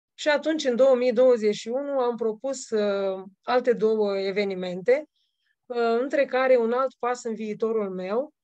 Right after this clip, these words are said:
pentru că în perioada pandemiei făcusem un curs la, uh, Măgurele Science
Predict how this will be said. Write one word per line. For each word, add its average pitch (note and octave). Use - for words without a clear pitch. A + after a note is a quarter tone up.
pentru A#3+
că G#3+
în A3
perioada A#3+
pandemiei A3+
făcusem A#3+
un G#3
curs A#3+
la, G3
uh, -
Măgurele A3
Science A3